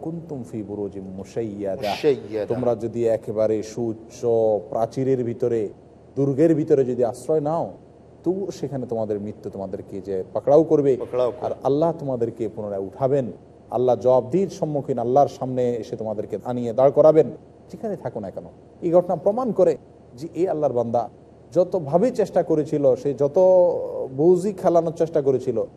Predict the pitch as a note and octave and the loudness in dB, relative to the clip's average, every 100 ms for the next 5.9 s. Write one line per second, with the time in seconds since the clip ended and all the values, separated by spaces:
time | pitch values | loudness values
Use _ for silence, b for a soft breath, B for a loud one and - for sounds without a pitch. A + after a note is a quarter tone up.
0 | - - A#2 A2 - A#2+ C#3+ C3 G#2 G2+ | -16 -6 -4 -4 -4 -4 -4 -4 -8 -8
1 | G2 - G2+ F#2+ F2+ - - - - D#3 | -8 -10 -10 -8 -10 -16 -20 -20 -8 0
2 | F3+ D3+ F3 F3+ - - - - C#3+ D3 | 2 2 0 -2 -8 -20 -14 -4 0 2
3 | C#3+ C#3+ C#3 A#2+ B2 - C#3+ C3+ - A#2 | 2 0 0 2 0 2 2 0 -2 -6
4 | A#2+ A#2 A2+ A2 G#2+ - C3 F3+ C#3 G#2 | 0 0 0 -4 -6 -8 -8 -6 -6 -6
5 | A2 A2+ B2 F#2 - - - A#2 E3 | -8 -6 -6 -8 -14 -20 -12 -6 -4